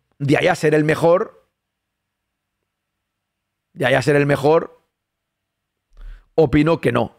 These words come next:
Fabián también ha sido mejor. Yo estoy tranquilo, Calisto, muy tranquilo. Solamente quiero comentar, solo quiero comentar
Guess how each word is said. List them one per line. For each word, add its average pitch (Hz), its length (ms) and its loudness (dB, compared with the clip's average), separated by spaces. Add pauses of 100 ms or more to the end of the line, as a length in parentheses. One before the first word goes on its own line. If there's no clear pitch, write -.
(160)
Fabián 135 420 0
también 135 220 0
ha 127 40 -2
sido 120 160 -2
mejor. 156 480 0 (3000)
Yo 151 120 2
estoy 214 180 2
tranquilo, 175 440 2
Calisto, 143 360 2
muy 156 180 0
tranquilo. 139 460 0
Solamente 147 460 0
quiero 151 380 2 (300)
comentar, 147 840 0 (340)
solo 160 280 2
quiero 151 220 2
comentar 139 760 0